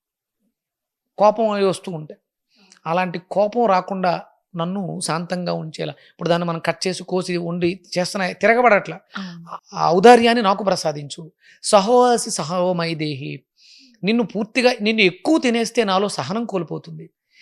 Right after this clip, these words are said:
Speaker 1: నిన్ను ఎన్ను-, ఎక్కువ తినేస్తే నాకు విపరీతమైనటువంటి ఇబ్బంది కలుగుతుంది, కానీ నిన్ను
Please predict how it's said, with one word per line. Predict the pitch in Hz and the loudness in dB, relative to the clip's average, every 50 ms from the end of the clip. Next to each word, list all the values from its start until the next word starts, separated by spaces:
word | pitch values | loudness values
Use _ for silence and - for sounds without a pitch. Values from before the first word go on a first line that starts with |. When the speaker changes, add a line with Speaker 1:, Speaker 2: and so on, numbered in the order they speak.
| - - _ - | -20 -14 _ -4
Speaker 1:
నిన్ను | 214 208 190 | -2 -2 0
ఎన్ను-, | 175 185 208 - | -2 -2 -4 -4
ఎక్కువ | 196 175 - - 285 285 | -6 -6 -4 -4 -4 -2
తినేస్తే | - 254 220 220 220 214 - 226 202 | 0 0 0 0 -2 0 0 0 2
నాకు | 190 190 185 160 175 | 2 0 -2 -2 -6
విపరీతమైనటువంటి | 165 170 180 165 165 - 202 214 202 220 208 196 180 180 180 175 190 | -10 -10 -8 -8 -4 -2 -2 -2 -2 -2 -4 -4 -4 -6 -8 -2 2
ఇబ్బంది | 180 - 147 185 196 185 180 | 2 2 2 0 -2 -4 -4
కలుగుతుంది, | 170 165 160 156 - 160 156 151 151 151 151 - _ _ _ _ _ _ _ - | -6 -6 -8 -8 -12 -14 -12 -12 -10 -10 -12 -14 _ _ _ _ _ _ _ -2
కానీ | 220 247 226 | -2 0 0
నిన్ను | 196 185 202 226 262 254 202 220 262 | 0 -2 -2 -2 0 0 0 -2 -4